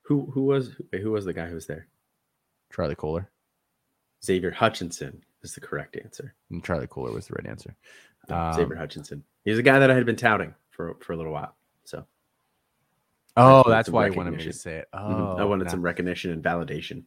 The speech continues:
Speaker 2: Nah,
Speaker 1: Yeah.
Speaker 2: I'm good. Um, Jake Bobo, wide receiver at Duke. Um,
Speaker 1: Oh, we didn't mention David Cutcliffe is out at Duke, but now we did.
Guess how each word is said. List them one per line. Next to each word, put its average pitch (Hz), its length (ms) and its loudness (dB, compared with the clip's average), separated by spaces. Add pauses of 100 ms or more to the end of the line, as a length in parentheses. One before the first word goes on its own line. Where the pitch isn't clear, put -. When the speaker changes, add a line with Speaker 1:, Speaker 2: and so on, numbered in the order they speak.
Speaker 2:
Nah, 85 140 -4
Speaker 1:
Yeah. 82 80 -4
Speaker 2:
I'm 85 100 -6
good. 73 240 -8 (460)
Um, 98 680 2 (280)
Jake 131 280 0
Bobo, 117 520 6 (760)
wide 95 140 0
receiver 98 580 -4
at 92 340 -4
Duke. 101 400 -6 (600)
Um, 82 540 -8 (440)
Speaker 1:
Oh, 135 160 6
we 135 120 6
didn't 151 180 2
mention 151 280 0
David 135 260 6
Cutcliffe 127 640 -2
is 90 160 -6
out 82 240 -4
at 87 120 -12
Duke, 76 360 -10
but 78 260 -8 (1400)
now 95 180 0
we 90 80 -4
did. 87 200 -6